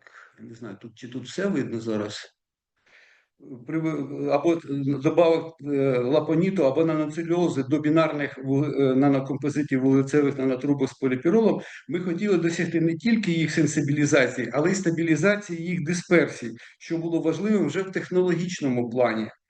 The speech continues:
е, для отримання більш якісних сенсорних шарів на електродах. Ми досягли такого стабілізаційного ефекту за рахунок, як ми вважаємо, не тільки адсорбції цих модифікаторів на поверхні оболонки поліпіролу, але й їх розташування,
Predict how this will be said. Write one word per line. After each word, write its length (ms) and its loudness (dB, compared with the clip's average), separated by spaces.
е, 320 -10
для 180 0
отримання 800 0
більш 260 -6
якісних 520 0
сенсорних 540 0
шарів 300 -2
на 360 0
електродах. 640 -4
Ми 160 -6
досягли 460 -2
такого 400 0
стабілізаційного 920 0
ефекту 380 0
за 140 2
рахунок, 460 0
як 140 -10
ми 160 0
вважаємо, 540 0
не 120 2
тільки 340 0
адсорбції 460 0
цих 220 -4
модифікаторів 840 0
на 100 0
поверхні 680 -2
оболонки 460 -2
поліпіролу, 680 -2
але 200 4
й 80 2
їх 220 -2
розташування, 800 0